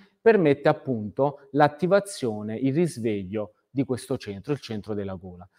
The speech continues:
E poi il famosissimo centro frontale o terzo occhio. Eh,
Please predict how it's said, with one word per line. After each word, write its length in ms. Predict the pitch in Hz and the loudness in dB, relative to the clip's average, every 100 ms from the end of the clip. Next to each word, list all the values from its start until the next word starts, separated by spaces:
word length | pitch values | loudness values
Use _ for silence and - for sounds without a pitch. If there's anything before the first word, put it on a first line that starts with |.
| _ - | _ -4
E 120 | 175 | 2
poi 340 | 240 190 143 | 6 8 8
il 80 | 131 | 4
famosissimo 960 | - 139 143 165 151 - 123 117 107 _ _ | 2 0 2 -2 -4 -4 -2 -2 -4 _ _
centro 400 | - 170 139 131 | -2 0 2 0
frontale 840 | 120 185 196 - 107 95 101 101 - _ _ | 0 0 0 0 -4 -4 -8 -10 -14 _ _
o 200 | 160 156 | 4 4
terzo 400 | 139 110 - 113 | 2 -2 -4 -8
occhio. 480 | 92 90 _ 95 90 _ _ - | -6 -10 _ -16 -16 _ _ -6
Eh, 260 | 131 127 | -2 -2